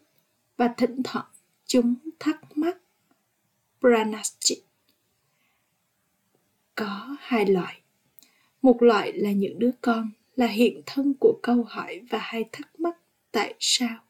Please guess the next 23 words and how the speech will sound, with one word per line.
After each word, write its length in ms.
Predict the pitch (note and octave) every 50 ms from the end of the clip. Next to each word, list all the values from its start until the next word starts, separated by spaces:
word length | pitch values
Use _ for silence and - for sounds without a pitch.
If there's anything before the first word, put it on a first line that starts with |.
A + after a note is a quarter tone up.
| _ _ _ _
cái 220 | - A#3 A3+ A#3+ A#3+ -
gì, 260 | - A3+ G#3 G3 - _ _ _ _ _ _ _ _ _ _ _ _ -
như 180 | C4 C4+ B3+ B3
thế 160 | - - C4 C#4
nào, 320 | D4+ C#4+ B3 G3+ F#3+ F#3+ - _ _ _ _ _ _ -
khi 200 | - C#4 C4 A#3+
nào, 340 | A#3+ A#3 A3 G3 F3+ - _ _ _ _ _ _ _ _ _ _ _ _ _ _ _
ngay 240 | - A#3 A#3 A3+ A3
khi 260 | - - A#3+ A3+ A3 -
tình 160 | - G#3 G3+ - -
huống 160 | G#3+ G#3 A3
xuất 260 | - - D#4+ D4+ - -
hiện. 200 | - A#3+ - - _ _ _ _ _ _ _ _ _ _ _ _ _ _ _ _ _ -
Chúng 380 | B3+ A3+ G#3+ A3+ B3 D4 D#4+ D#4
là 80 | C4
hiện 360 | G3 F3 F#3 G3 - C3 E3 -
thân 300 | - - A#3 G#3+ G#3 G3+ - _
của 160 | - G3+ - -
câu 160 | - A3 G#3
hỏi. 400 | G3 F3 F3 F#3 - - G3+ A#3+ A#3+ _ _ _ _ _ _ _ _ _ _ _ _ _ _ _ _ _ _ _ _ _ _ _ _ _ _ _ _ _ _ _ _ _ _ _ _ _ _ _ _ _ _ _ _ _ _ _ _
Và 220 | - A#3 A3+ G#3+ G3+
một 240 | G3 G3+ G3 -
loại 180 | G#3+ G#3+ -